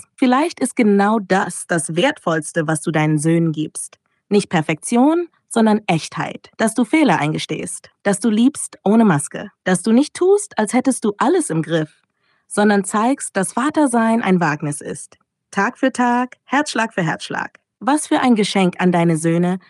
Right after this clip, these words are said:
so einen Vater zu haben. Einen, der nicht nur redet, sondern fühlt. Der nicht nur führt, sondern zuhört. Der sich traut zu sagen,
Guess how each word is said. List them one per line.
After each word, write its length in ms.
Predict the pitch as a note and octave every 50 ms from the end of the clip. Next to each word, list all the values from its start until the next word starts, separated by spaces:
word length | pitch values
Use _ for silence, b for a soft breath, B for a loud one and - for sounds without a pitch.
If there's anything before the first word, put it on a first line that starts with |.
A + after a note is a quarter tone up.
| b b
so 200 | _ - B3 C4
einen 240 | C4+ C#4 D4+ D#4 D4+
Vater 300 | - E4 E4 D#4 G#3 E3
zu 180 | - - E3 D#3
haben. 380 | D#3+ D#3 - F3 E3 F3 F#3 - _ _ _ _ _ _ _ _ _ -
Einen, 300 | E3+ F3+ F#3+ F#3+ F#3 F3+
der 120 | E3+ D#3+
nicht 220 | E3 F3+ F3+ - -
nur 160 | D#3+ D#3 D3+
redet, 460 | F3+ G3+ B3+ C#4+ E4 G4+ G4+ - - _ _ _ _
sondern 320 | - - B3 B3 C4+ C#4+
fühlt. 440 | C#4 - G4+ G4 C#4 - - - - _ _ _ _ -
Der 140 | G#3 G3 G3
nicht 260 | G3+ A#3+ A#3+ - -
nur 160 | B3 G#3+ G3 F#3
führt, 460 | - - C4+ D4 F4 G4 G4 - -
sondern 280 | C4+ C4 C#4 D4 D4
zuhört. 680 | D4 - - G4+ A4+ E4+ G3 E3+ C#3+ C#3 - - - - _ _ _ -
Der 140 | A3+ A3+ A3+
sich 140 | A3+ A#3 -
traut 280 | - B3+ C4 C#4+ -
zu 80 | - B3+
sagen, 440 | A3 B3+ B3 A#3+ A#3+ B3 B3 B3+